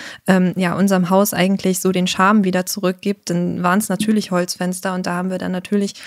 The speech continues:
Mehrkosten generiert, die wir vorher nicht mit eingeplant haben. Solche Dinge sind dann eben vor allem angefallen oder auch, dass wir, ähm, ich glaub, als wir das Haus gekauft haben, war für uns klar, ein Echtholzboden massiv können wir uns nicht leisten. Letztendlich sind wir aber irgendwie davon abgekommen und haben uns dann eben dafür entschieden,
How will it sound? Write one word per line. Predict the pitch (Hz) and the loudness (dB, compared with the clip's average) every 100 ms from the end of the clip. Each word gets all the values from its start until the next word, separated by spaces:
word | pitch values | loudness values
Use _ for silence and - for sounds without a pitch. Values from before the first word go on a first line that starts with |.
| - - | -20 -4
Mehrkosten | 175 170 175 170 180 | -2 0 -2 -2 0
generiert, | 180 175 175 190 185 185 | 2 2 2 4 2 2
die | 180 | -2
wir | 175 | -2
vorher | - 180 175 | 0 0 2
nicht | 175 180 - | 2 -2 -6
mit | 175 170 - | -4 -4 -2
eingeplant | 160 175 - - 170 190 | -4 -4 -6 -8 -8 -8
haben. | 170 170 - - - | -6 -6 -8 -14 -16
Solche | - 185 190 | 0 2 2
Dinge | 175 165 165 | 0 -2 -2
sind | 175 180 | -4 -6
dann | 170 | -6
eben | 165 170 170 | -4 -4 -4
vor | - - | -6 -4
allem | 156 165 170 | -2 -4 -6
angefallen | - 170 170 - 170 170 165 | -4 -4 -4 -6 -4 -2 -4
oder | 165 165 165 | -4 -2 -2
auch, | 165 | -4
dass | - 175 - | -4 -6 -2
wir, | 175 170 170 - - - - - | -2 -2 -4 -14 -16 -18 -12 -4
ähm, | 175 170 | -2 -2
ich | 170 | -4
glaub, | - 156 | -10 -10
als | - 160 - | -8 -6 -6
wir | 170 160 | -6 -6
das | 175 165 - | -4 -6 -2
Haus | 170 | -4
gekauft | - - 165 170 180 | -6 -4 -2 -2 -2
haben, | 175 175 | 0 0
war | 151 | -2
für | - 175 | -4 -4
uns | 170 - | -4 -4
klar, | 170 165 180 | 0 2 2
ein | 180 175 180 | 0 -2 -4
Echtholzboden | 180 - - 190 180 - 196 196 196 196 190 190 | -6 -8 -2 -2 -2 -6 -2 0 0 0 0 -2
massiv | 180 180 - 214 208 - | -2 -4 2 0 0 -8
können | - 196 196 | -2 2 2
wir | 175 | 0
uns | 175 | -4
nicht | 180 - | -6 -4
leisten. | 165 208 214 214 208 | 0 0 0 0 0
Letztendlich | 185 - 180 185 180 | -2 -2 -2 -2 -2
sind | 190 - | -2 -2
wir | 180 | -2
aber | 185 185 175 | 0 0 0
irgendwie | 180 190 | -2 -2
davon | 185 180 180 | -4 -4 -6
abgekommen | 196 - 208 - 180 196 | -6 -4 -2 0 0 0
und | 180 180 | -2 -2
haben | 185 | -2
uns | 185 185 | -4 -4
dann | 175 | -4
eben | 170 185 | -2 0
dafür | 180 196 - | 0 0 -2
entschieden, | 165 - 175 175 | -4 -2 -2 0